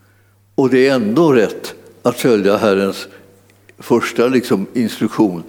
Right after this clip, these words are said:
åt vilket håll man ska gå. Även om man inte vet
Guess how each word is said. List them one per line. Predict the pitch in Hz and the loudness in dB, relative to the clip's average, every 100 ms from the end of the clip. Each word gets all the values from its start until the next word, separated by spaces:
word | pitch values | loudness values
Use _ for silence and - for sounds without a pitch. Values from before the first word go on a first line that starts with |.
| - - | -14 -8
åt | - | -2
vilket | 123 117 113 | 0 -2 -2
håll | 104 98 | -2 -2
man | 104 | -4
ska | 113 | -4
gå. | 98 131 87 - - - _ - _ _ _ _ _ _ _ _ _ _ _ - | -2 -2 -2 -6 -18 -20 _ -20 _ _ _ _ _ _ _ _ _ _ _ -2
Även | 135 101 104 | 0 0 -2
om | 101 | -2
man | 104 | -4
inte | 107 104 | -2 0
vet | 101 95 - | 0 0 -4